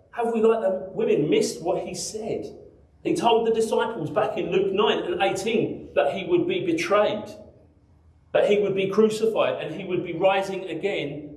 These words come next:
three days later. And these angels asked them, "Have they remembered what he told you whilst he was in Galilee?"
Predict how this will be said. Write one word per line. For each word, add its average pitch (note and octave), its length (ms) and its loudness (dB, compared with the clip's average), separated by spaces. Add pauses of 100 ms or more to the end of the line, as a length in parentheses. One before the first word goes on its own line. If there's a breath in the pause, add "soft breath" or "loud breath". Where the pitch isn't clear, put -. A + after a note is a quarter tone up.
three F#3+ 300 0
days C#3+ 320 2
later. - 460 -6 (3500)
And D3 100 0
these G#3 160 4
angels A3 520 2
asked - 400 0
them, - 260 0 (380)
"Have C4 260 0
they B3+ 140 6
remembered A#3 880 0
what F3+ 240 0
he - 100 -8
told - 500 0
you C3 260 0
whilst G#3+ 360 0 (280)
he E3+ 80 -14
was E3+ 160 -2
in - 160 -2
Galilee?" - 560 0